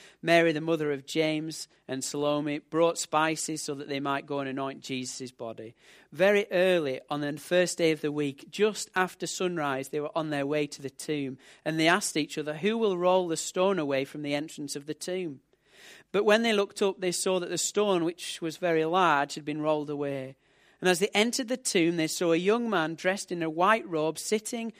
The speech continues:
on the right side, and they were alarmed.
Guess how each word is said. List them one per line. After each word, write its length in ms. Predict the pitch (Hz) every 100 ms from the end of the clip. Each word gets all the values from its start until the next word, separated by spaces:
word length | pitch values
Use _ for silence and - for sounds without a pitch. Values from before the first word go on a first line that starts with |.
| - -
on 140 | 160
the 140 | 160 156
right 420 | 165 196 240 240
side, 440 | - 185 170 165 -
and 160 | 156
they 140 | 160 165
were 180 | 156 151
alarmed. 640 | 147 131 123 117 120 -